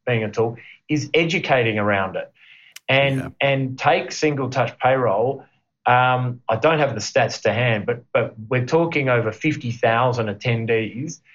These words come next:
Speaker 1: to our single touch payroll webinars, seminars, conferences that we ran around the country. And some of those were face to face,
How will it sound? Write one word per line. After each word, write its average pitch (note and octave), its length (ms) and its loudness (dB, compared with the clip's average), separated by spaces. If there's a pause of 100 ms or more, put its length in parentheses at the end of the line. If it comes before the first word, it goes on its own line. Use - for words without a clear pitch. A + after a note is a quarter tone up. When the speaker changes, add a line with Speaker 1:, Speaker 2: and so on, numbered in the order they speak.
(240)
Speaker 1:
to B2 240 4
our A2+ 120 4
single B2 360 -2
touch - 320 -2
payroll A2+ 760 2 (380)
webinars, A#2 960 2 (180)
seminars, A2 1040 0 (280)
conferences A#2+ 840 0
that A2 140 -2
we A#2+ 120 0
ran A2+ 220 2
around A2+ 280 2
the G#2+ 60 -4
country. A2 360 -2
And F#2+ 120 -8
some E3+ 200 2
of D3+ 60 2
those B2+ 260 2
were A#2+ 80 -2
face B2 300 0
to A2 120 -8
face, E3 460 0